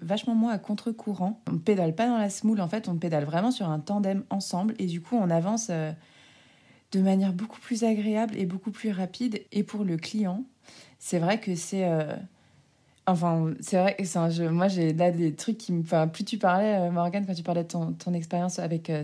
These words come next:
avec certains professionnels, plus j'ai, j'ai des, j'ai des souvenirs en tête de, de, de clients qui ont déjà eu les larmes aux yeux en me disant, « Mais je, mais je, je me sens trop bien.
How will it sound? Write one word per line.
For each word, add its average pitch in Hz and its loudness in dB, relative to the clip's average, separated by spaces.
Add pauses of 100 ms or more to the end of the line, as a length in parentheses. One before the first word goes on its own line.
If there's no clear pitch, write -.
(160)
avec 165 0
certains 175 -4
professionnels, 180 -2
plus 214 -6
j'ai, 175 -2 (120)
j'ai 170 -4
des, 160 -2 (800)
j'ai 180 -2
des 190 6
souvenirs 233 4
en 196 4
tête 226 2
de, 180 0
de, 170 2
de 160 0
clients 233 0
qui - -6
ont 165 2
déjà 165 2
eu 175 2
les 160 2
larmes 170 4
aux 180 2
yeux 196 0
en 233 4
me 196 4
disant, « 175 0
Mais 185 4
je, 160 0 (520)
mais 180 6
je, 165 0
je 165 -4
me 170 2
sens 196 -2
trop - -4
bien. 214 -2